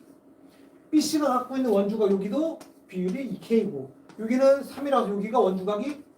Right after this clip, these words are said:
삼 케이다 라는 걸 알 수 있어요. 그래서 요 삼각형 다 더하면 몇 도다? 백팔십 도다. K, K, K. 육 케이가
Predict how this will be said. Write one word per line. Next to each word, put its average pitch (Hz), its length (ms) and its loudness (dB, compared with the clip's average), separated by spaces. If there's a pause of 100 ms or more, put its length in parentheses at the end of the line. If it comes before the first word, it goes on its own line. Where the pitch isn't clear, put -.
(300)
삼 - 220 -12
케이다 202 440 0
라는 160 240 -6
걸 147 100 -12
알 - 60 -16
수 - 120 -20
있어요. - 260 -20 (420)
그래서 170 280 -8
요 226 180 6
삼각형 240 400 -2
다 - 300 0
더하면 180 260 -2
몇 143 140 -12
도다? 214 360 -4 (400)
백팔십 269 440 -6
도다. 220 520 -2
K, 247 240 -2
K, 254 260 0
K. 240 480 6 (680)
육 180 140 -14
케이가 214 420 0